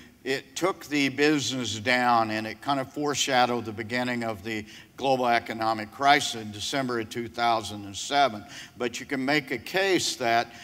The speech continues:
the gold mining business led the world out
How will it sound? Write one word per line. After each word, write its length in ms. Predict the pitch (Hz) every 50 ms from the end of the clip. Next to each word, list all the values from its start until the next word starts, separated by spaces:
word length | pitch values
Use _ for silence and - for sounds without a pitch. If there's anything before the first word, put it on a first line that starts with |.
| - - -
the 140 | 110 127 123
gold 340 | 127 131 139 151 165 160
mining 360 | 151 139 135 131 127 127 117 113
business 520 | 113 127 120 110 101 120 117 104 - -
led 640 | 123 127 131 131 139 143 151 151 156 151 143 127 107
the 80 | 135
world 540 | 131 127 135 139 139 139 139 127 127 117 - -
out 480 | 107 120 131 143 151 143 135 - -